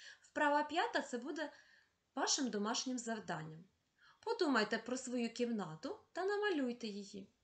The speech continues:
Напишіть декілька речень про неї. Використовуйте слово also в одному або в двох реченнях. Зразок у вас є у вправі четвертій.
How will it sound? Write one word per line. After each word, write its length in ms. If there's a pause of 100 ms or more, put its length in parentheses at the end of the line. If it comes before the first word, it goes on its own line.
Напишіть 680
декілька 540
речень 400
про 160
неї. 380 (680)
Використовуйте 840
слово 440
also 540 (240)
в 120
одному 400
або 280
в 80
двох 420 (100)
реченнях. 520 (600)
Зразок 680 (500)
у 80
вас 320
є 240
у 160
вправі 540
четвертій. 720